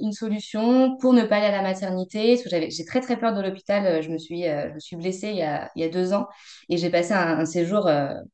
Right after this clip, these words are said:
affreux. Et depuis ça, je crée, j'ai vraiment créé une angoisse, euh, importante sur l'hôpital.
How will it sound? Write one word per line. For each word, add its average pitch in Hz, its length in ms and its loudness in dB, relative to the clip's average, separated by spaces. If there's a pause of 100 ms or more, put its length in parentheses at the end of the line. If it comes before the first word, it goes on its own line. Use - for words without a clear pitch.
(180)
affreux. 226 440 2 (360)
Et 185 100 4
depuis 190 340 2
ça, 277 200 4
je 196 200 4
crée, 180 320 0
j'ai 175 160 -4
vraiment 208 260 2
créé 247 200 4
une 214 80 4
angoisse, 196 420 2
euh, 160 380 0 (240)
importante 240 480 2
sur 202 140 -2
l'hôpital. 202 400 0